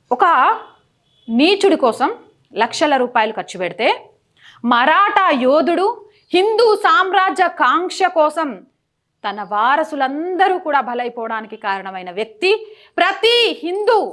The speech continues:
ప్రతి సనాతనం, ఆ, భావజాలం కలిగిన వాళ్ళు సన్-, ఆ, హిందూ,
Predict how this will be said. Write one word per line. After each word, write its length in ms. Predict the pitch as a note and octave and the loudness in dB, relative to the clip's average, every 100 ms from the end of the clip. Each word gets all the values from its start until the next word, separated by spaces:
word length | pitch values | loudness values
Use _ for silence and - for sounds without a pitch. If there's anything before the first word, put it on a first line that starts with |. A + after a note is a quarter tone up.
| - | -10
ప్రతి 380 | B3 C4+ E4+ F4 | -8 -6 -6 -8
సనాతనం, 880 | E4+ D4+ D4+ F#4 G4+ F#4 F4 A3 - _ _ - | -2 -2 0 0 0 0 -2 -8 -14 _ _ -8
ఆ, 380 | B3+ B3+ B3 B3 - C#4 | 0 4 4 4 2 2
భావజాలం 540 | C#4+ F4 E4+ D#4+ D4 | 2 2 0 0 -2
కలిగిన 280 | C4+ C4 B3+ | -6 -8 -6
వాళ్ళు 420 | A#3+ C4 F4+ A#4 - - | -4 -4 -4 -8 -8 -4
సన్-, 280 | C4 C#4 A#3+ | -4 -4 -4
ఆ, 260 | A#3 G#3+ G#3 | -4 -4 -8
హిందూ, 540 | D4 F#4 G4 G4+ C4 | -8 -6 -2 -2 -2